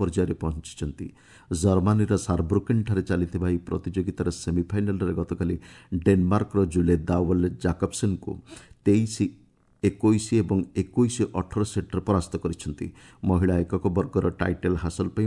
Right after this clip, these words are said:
ମାଳବିକା ଆଜି ଡେନମାର୍କର ମିଆ ବ୍ଲିଚଫେଲ୍ଡଙ୍କୁ ଭେଟିବେ। ମୁମ୍ବାଇର ୱାଙ୍ଗଖେଡେ ଷ୍ଟାଡିୟମରେ ଚାଲିଥିବା ଭାରତ ନ୍ୟୁଜିଲାଣ୍ଡ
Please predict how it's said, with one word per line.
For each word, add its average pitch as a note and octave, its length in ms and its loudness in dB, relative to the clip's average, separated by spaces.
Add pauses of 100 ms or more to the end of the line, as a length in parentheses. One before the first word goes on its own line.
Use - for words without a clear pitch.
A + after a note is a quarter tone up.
ମାଳବିକା F2 440 0 (420)
ଆଜି F2 240 0
ଡେନମାର୍କର F#2 520 2 (200)
ମିଆ F2+ 200 4 (140)
ବ୍ଲିଚଫେଲ୍ଡଙ୍କୁ G#2 800 0
ଭେଟିବେ। - 360 -6 (1800)
ମୁମ୍ବାଇର C#3+ 420 8 (120)
ୱାଙ୍ଗଖେଡେ G2+ 400 2
ଷ୍ଟାଡିୟମରେ C3+ 480 4
ଚାଲିଥିବା G2+ 420 2 (140)
ଭାରତ G2 280 0 (160)
ନ୍ୟୁଜିଲାଣ୍ଡ F#2 420 0